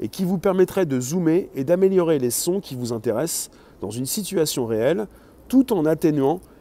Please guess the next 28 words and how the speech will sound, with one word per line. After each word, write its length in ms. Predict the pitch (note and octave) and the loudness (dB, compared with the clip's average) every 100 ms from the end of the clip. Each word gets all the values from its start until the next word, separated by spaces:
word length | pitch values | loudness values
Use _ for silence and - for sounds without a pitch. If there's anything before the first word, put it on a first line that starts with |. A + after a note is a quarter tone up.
| - | -2
les 120 | C3+ | 0
bruits 220 | D3 G3 | 2 2
de 140 | G3+ D#3 | 4 4
fond 280 | - E3+ G3 | 4 0 0
qui 180 | - | -6
pourraient 340 | D#3 D3+ C#3 D#3+ | -6 0 2 2
gêner 500 | C#3 C#3+ C#3+ E3 E3 | 0 0 2 0 -2
une 180 | D#3+ E3+ | -4 -4
conversation 760 | D3+ D3 B2+ - C3 - E3+ E3+ - - | -2 -2 -2 -4 -4 -2 -4 -6 -12 -14
claire. 480 | - C#3+ G2+ - - - - - - - A2 | -4 0 0 -4 -10 -20 -20 -20 -20 -14 -4
Je 80 | A2 | 4
vous 80 | |
remercie, 560 | F#3+ G3 F3 G3+ G#3+ F#3+ | 4 4 0 0 0 -2
je 160 | B2+ B2+ | -6 -2
vous 80 | F3 | 4
dis 120 | G3+ | 4
à 40 | |
tout 160 | F#3+ F3+ | 4 2
à 120 | C#3+ | 4
l'heure. 320 | C3+ E3 F#3+ - - - - - - - - - - - - - - - - | 4 4 0 -8 -20 -20 -20 -20 -20 -20 -20 -20 -20 -20 -20 -20 -20 -12 0
Donc, 440 | C#3 E3+ G3 - C#3 | 2 4 0 -8 -4
on 80 | |
se 140 | D#3 - | -2 2
retrouve 320 | D#3+ F3 D3+ | 2 0 -2
pour 260 | - B2 A2 | -4 -4 -2
un 160 | F#2 - - - - - - - - - - A#2+ | -4 -10 -20 -20 -20 -20 -20 -20 -20 -20 -18 -8
dix-huit 460 | E3 E3 F3+ D3+ | -4 -2 -4 0
heures 400 | D#3+ F3+ G#3 D3+ | 2 4 2 -4